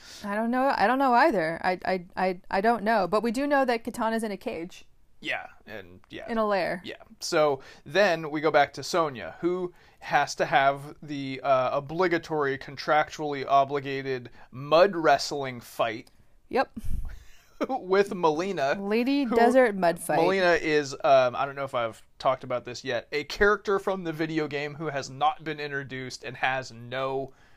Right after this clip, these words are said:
Speaker 2: like, characteristics or reason to be in the movie.
Speaker 1: I don't even remember. Wait, what does she look like?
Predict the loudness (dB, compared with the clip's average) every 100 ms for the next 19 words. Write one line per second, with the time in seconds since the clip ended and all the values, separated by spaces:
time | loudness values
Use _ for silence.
0 | -20 _ -4 -4 -6 -16 -20 _ -4 0
1 | 0 0 0 0 -2 -6 -6 -8 -10 -10
2 | -10 -10 -10 -12 -10 -10 -10 -12 -14 -14
3 | -16 -12 -8 -8 -8 -14 -16 -6 -4 -4
4 | -6 -6 -6 -4 -4 -4 -6 -12 _ _
5 | _ -12 -10 -6 -8 -8 -8 -6 -4 -4
6 | -6